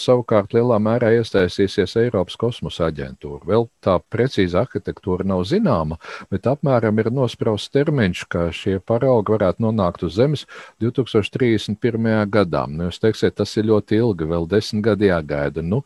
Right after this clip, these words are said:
ar kosmiskām misijām, diemžēl, bieži vien tā ir, ka, um,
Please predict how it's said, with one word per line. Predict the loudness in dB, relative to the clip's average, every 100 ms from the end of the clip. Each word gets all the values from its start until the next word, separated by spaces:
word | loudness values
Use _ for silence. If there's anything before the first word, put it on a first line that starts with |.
| -8 -14 -6
ar | -4
kosmiskām | 0 0 -2 -4 -2 -2 0 2 2
misijām, | 2 2 2 2
diemžēl, | 2 2 2 2
bieži | 2 2 2
vien | 0
tā | 0 2
ir, | 2 2 0
ka, | 0 0
um, | 0 -10 -20 -20 -12 -2 0 2 2 -2